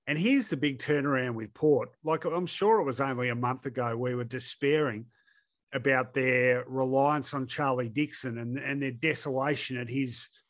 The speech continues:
failure to be part of it this year. And what were they gonna do? Well,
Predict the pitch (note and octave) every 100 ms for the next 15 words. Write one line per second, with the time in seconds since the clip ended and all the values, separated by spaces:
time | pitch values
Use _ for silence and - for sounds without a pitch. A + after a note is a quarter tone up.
0 | _ _ - D#3+ D3 C3+ B2+ - C3+ B2
1 | C#3+ C3 A#2+ A#2 D3 C#3+ B2+ A#2+ C#3 C3
2 | - E3 B2+ B2+ D3 D#3+ - _ D3+ D3
3 | C3+ C3 C#3 C3 B2 E3+ G3+ B2 D3 D3+